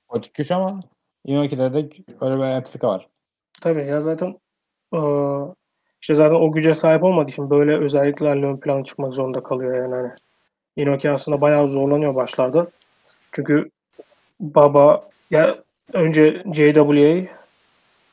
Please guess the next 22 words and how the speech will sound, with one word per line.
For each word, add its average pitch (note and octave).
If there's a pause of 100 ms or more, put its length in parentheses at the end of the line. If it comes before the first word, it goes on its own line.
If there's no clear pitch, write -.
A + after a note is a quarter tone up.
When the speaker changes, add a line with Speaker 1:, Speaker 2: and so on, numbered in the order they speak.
Speaker 2:
daha C3+
hani C#3+
şirket D3
o C#3+
yetmiş D3+
iki -
yılına, D3
yetmiş C#3+
üç D#3
yılına D3
kadar C3
son C#3+
yılında C#3 (720)
mesela C#3
kimse, D3
hiçbir D3+
Amerikan, C#3+ (420)
e, D#3+
Inoki'nin -
grubu C#3+
diye F3
uğraşıyor. D3+